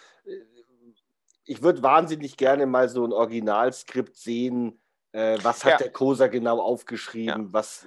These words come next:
Speaker 1: wie
Speaker 2: Und
Speaker 1: viel,
Speaker 2: wenn's
Speaker 1: also
Speaker 2: nur eine Seite ist, ne? Also es muss ja
Speaker 1: Ja.
Speaker 2: noch nicht einmal das komplette Hörspiel sein, aber so eine Seite. Aber ich befürchte, also wenn es dafür noch Archiv-, äh, äh, Unterlagen gibt, dann liegen die irgendwo, äh, verschlossen und keiner weiß wo, weil es interessiert keine Sau im Sender.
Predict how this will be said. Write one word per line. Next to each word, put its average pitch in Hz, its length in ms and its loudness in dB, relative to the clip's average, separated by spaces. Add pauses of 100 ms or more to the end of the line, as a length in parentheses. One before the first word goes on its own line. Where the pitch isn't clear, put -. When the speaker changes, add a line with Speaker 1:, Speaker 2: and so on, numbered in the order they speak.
(120)
Speaker 1:
wie 117 140 -2
Speaker 2:
Und 160 80 -2
Speaker 1:
viel, 226 120 4
Speaker 2:
wenn's 233 140 -4
Speaker 1:
also - 20 -2
Speaker 2:
nur 214 160 0
eine 214 240 0
Seite 180 440 2
ist, 120 280 -10
ne? 170 120 -6
Also 175 220 -4
es 160 100 -18
muss 202 140 -14
ja 165 80 4
Speaker 1:
Ja. - 20 6
Speaker 2:
noch 151 120 0
nicht 185 200 -16
einmal 165 160 -6
das 160 140 -8
komplette 160 380 -10
Hörspiel 170 320 -6
sein, 147 160 -2
aber 143 120 -6
so 156 100 -10
eine 175 280 -8
Seite. 156 340 -2 (320)
Aber 175 180 0
ich 180 140 -8
befürchte, 180 520 -2
also 160 240 -4
wenn 180 160 2
es 220 140 -8
dafür 175 320 -2
noch 170 200 -8
Archiv-, 165 520 -6
äh, 151 640 2
äh, - 220 -8
Unterlagen 147 720 0
gibt, - 260 -6 (380)
dann 143 180 0
liegen 175 300 -10
die 156 100 -6
irgendwo, 156 720 2
äh, - 560 -14 (180)
verschlossen 151 720 0
und 143 160 -6
keiner 156 320 2
weiß 139 320 4
wo, 165 340 2
weil 147 360 2
es 143 100 -14
interessiert 151 440 -8
keine 135 260 -8
Sau 123 260 0
im 131 100 -12
Sender. 147 500 -6